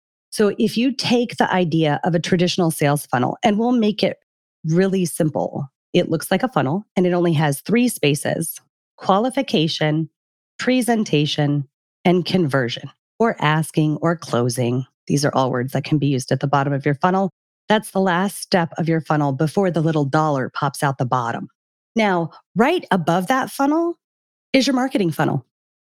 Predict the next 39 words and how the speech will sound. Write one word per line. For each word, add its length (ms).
This 280
is 140
the 100
one 280
where 280
all 200
of 100
the 120
activities 520
that 120
you 100
do, 160
these 220
are 100
all 180
of 100
your 220
opt-ins 520
and 140
your 300
grabbing 400
business 340
cards 600
and 320
saying, 300
"Hey, 200
yo, 240
what's 300
your 140
info?" 420
in 100
the 100
Zoom 340
chat, 480
all 200
of 160
that 300
stuff, 520
right? 340